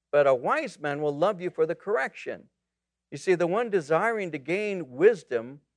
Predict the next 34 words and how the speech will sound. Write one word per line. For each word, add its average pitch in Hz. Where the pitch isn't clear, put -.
will 170
actually 220
have 190
a 180
love 196
for 165
you 131
for 190
bringing 196
a 127
word 127
of 120
correction. 117
Why 247
is 240
that? 262
Well, 170
it's -
because 165
they're 151
seeking 160
to 135
grow 131
in 131
their 123
knowledge 120
of 123
the 147
Lord. 147
And 165
it's 170
because 170
they're 160
mature 151